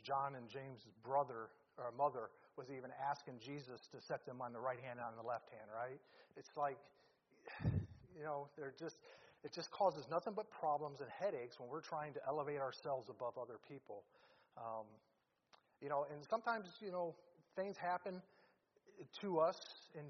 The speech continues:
church, and, you know, uh, we may be easily offended by something, or,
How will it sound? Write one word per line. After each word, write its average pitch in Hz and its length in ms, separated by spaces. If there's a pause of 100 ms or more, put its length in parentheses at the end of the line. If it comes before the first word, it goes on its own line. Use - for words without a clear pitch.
(140)
church, 185 340
and, 135 220
you - 560
know, 135 240 (320)
uh, 120 560
we 135 80
may 147 140
be 135 320 (100)
easily 160 380
offended 180 420
by 175 140 (160)
something, 180 580
or, 131 480